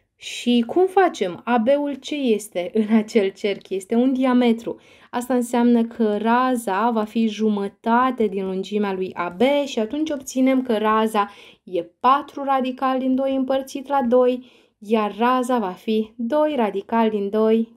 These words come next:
centimetri și haideți să aflăm aria bazei. Aria bazei conului va fi doi radical din doi,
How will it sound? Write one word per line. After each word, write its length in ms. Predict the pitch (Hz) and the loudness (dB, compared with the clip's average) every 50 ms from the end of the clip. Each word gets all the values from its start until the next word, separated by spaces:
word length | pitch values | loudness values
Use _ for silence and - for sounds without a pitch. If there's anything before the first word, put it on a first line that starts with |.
| _ _ | _ _
centimetri 840 | - - 302 302 294 277 - 294 294 302 302 294 277 - - 285 277 | -10 -8 -6 -4 -6 -6 -6 -6 -6 -6 -6 -8 -8 -10 -10 -10 -8
și 240 | 254 - 226 196 | -4 -2 -2 -2
haideți 460 | - - 233 233 247 240 226 220 214 - | 0 2 2 2 2 2 0 -2 -4 -4
să 60 | 185 | -6
aflăm 360 | 160 165 - 220 202 214 220 - - _ _ _ _ _ - | -6 -6 -4 -4 -4 -4 -6 -8 -16 _ _ _ _ _ -6
aria 800 | - 240 254 269 285 269 269 254 240 240 233 233 233 226 - - | -2 2 2 4 2 2 0 0 0 2 0 0 -2 -4 -8 -14
bazei. 680 | - 170 165 185 185 170 165 147 143 - 156 147 - _ _ _ _ _ _ _ _ _ | -14 -6 -2 0 0 0 -2 -6 -6 -8 -10 -10 -10 _ _ _ _ _ _ _ _ _
Aria 440 | - 247 269 285 285 269 262 240 | -2 0 0 0 2 2 2 2
bazei 560 | 220 208 220 202 196 190 190 190 180 175 - _ | 2 2 2 0 0 -2 -4 -4 -6 -8 -8 _
conului 600 | - - 311 311 302 294 285 285 277 277 277 269 | -8 -4 -2 -2 -2 -2 -4 -4 -4 -4 -6 -4
va 160 | 240 208 185 175 | -2 -2 -2 -2
fi 420 | - - - - 190 170 - - _ _ _ _ _ | -4 -8 -6 -6 -6 -6 -8 -16 _ _ _ _ _
doi 420 | - 233 214 220 220 277 294 311 320 | -10 -8 -4 0 2 2 4 4 2
radical 600 | 311 277 254 226 220 220 220 - 233 226 226 226 | 2 2 2 0 0 -4 -2 0 0 2 2 2
din 220 | 220 214 208 208 | 0 0 -2 -2
doi, 380 | 196 208 208 196 190 196 - _ | -2 -4 -2 -2 -4 -6 -8 _